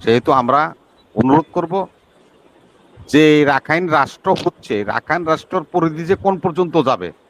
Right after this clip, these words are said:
আপনার ভাই, এইটটি পার্সেন্ট লোক হলো অরুণাচলের খ্রিস্টান, নাগাল্যান্ডের নাইনটি পার্সেন্ট খ্রিস্টান। ওই যে আসিনুর ভাই আর আফসার ভাই জানে, এই যে যেখানে মণিপুরে হচ্ছে, ওখানে সেভেন্টি পার্সেন্ট, তার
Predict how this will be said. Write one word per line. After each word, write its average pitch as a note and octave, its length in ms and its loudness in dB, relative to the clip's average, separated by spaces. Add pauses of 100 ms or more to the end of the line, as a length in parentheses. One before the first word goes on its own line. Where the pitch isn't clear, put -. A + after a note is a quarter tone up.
(460)
আপনার E3+ 260 -2
ভাই, F3+ 320 0 (400)
এইটটি G#3 260 -2
পার্সেন্ট G#3+ 360 -2
লোক G3+ 180 -4
হলো F#3+ 140 0
অরুণাচলের E3+ 580 -2
খ্রিস্টান, F2 460 -10 (1300)
নাগাল্যান্ডের G#3 600 2
নাইনটি G#3+ 320 0
পার্সেন্ট G#3 320 -2
খ্রিস্টান। F#2+ 360 -14 (440)
ওই F3+ 100 0
যে G3 140 2 (360)
আসিনুর G3 340 0
ভাই F#3+ 160 4
আর F#3+ 100 4
আফসার F3 320 0
ভাই F3 160 2
জানে, C3 240 0 (500)
এই F3+ 140 4
যে G#3 80 4 (100)
যেখানে G3+ 280 2 (100)
মণিপুরে G#3 360 2 (100)
হচ্ছে, F3+ 220 -2 (200)
ওখানে G3+ 260 0 (260)
সেভেন্টি G#3+ 420 2
পার্সেন্ট, E3 280 -2 (300)
তার F#3 140 0